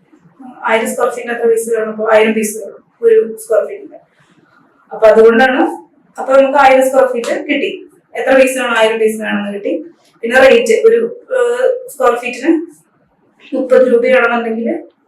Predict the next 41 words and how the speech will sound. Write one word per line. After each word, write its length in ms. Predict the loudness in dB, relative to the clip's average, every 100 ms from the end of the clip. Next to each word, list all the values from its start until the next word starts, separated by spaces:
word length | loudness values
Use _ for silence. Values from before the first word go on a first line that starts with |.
| _ -12
ആയിരം 320 | -8 -8 -6
into 280 | -6 -2 -4
മുപ്പത് 480 | -4 -12 -14 -18 _ -16 -16 -18 _ _ _
അത്ര 160 | -6 2
റേറ്റ് 420 | 2 4 0 0
ആണ് 180 | -2 -2
വരുന്നത്. 320 | -10 -14 -18
അങ്ങനെയാണ് 380 | -16 -10 -8 -8
അത് 240 | -10 -16
കാൽക്കുലേറ്റ് 460 | -16 -10 -6 -4 0
ചെയ്ത് 180 | -2 -2
പോകുന്നത്. 420 | -8 -12 -16 -18 -20 _ _ _ _ _ _ _ _
പിന്നെ, 380 | -18 -14 -12 -14 _ _ _ _ _ _
ആ, 300 | -10 -10 -14 _
ഇത് 160 | -8 -6
മുപ്പത് 320 | -4 2 2
into 140 | 2 0
മുപ്പത് 280 | 2 2
ആയതുകൊണ്ട് 320 | 2 2 0 -2
നമുക്ക് 220 | -4 -6
ഈസി 280 | -10 -2 0
ആയി 60 |
കിട്ടി. 340 | 0 -2 -6 -8
പിന്നെ 220 | -8 -8
ടു 340 | -12 -18 -16
into 280 | -14 -14 -12
ടു, 300 | -12 -12 -18 _ _ _
അതാണെങ്കിലും 540 | -8 -6 -6 -8 -6 -4
ടു 60 |
into 400 | -4 -6 -10 -14
ടു, 320 | -12 -12 -16 -10
ഫോർ, 240 | -6 -4 -4 -6 _ _ _ _ -2
ഫോർ 140 | -2
സ്ക്വയർ 360 | -2 0 0 0
ഫീറ്റ് 160 | -6
എന്ന് 140 | -6 -8
പറഞ്ഞിട്ട് 280 | -8 -10
തന്നെ 120 | -10 -10
നമുക്ക് 240 | -10 -4
എടുത്തു 260 | -4 -4 -6
പോകാം. 380 | -4 -4 -6